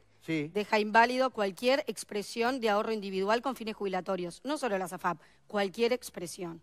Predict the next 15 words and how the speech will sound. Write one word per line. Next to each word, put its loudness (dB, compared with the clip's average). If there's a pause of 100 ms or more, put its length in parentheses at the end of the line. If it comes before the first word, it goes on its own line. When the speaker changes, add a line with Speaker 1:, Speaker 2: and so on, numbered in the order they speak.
(400)
Speaker 1:
Sí, -2
salvo 6
aquellas 2
que 0
derivan 2
de -2
la 2
negociación -4
colectiva, -2
que -6
pueden -4
estar 0
en -4
un -6
formato, -4